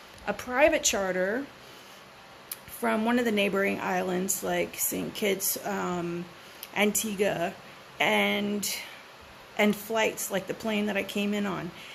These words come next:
And you're not gonna get a lot of tourism when seven people at a time are coming in.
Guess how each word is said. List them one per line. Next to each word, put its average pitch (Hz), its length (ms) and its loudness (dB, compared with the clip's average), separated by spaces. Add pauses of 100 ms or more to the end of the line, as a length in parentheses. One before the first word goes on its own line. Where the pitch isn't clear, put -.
(220)
And 214 420 4
you're 254 100 4
not 311 320 2
gonna 359 200 4
get 262 180 6
a 240 60 4
lot 233 220 4
of 220 120 0
tourism 226 840 4
when 214 540 4 (680)
seven 226 600 2
people 202 400 -2
at 185 100 2
a 180 60 2
time 202 360 0
are 120 80 -4
coming 185 380 0
in. 208 320 2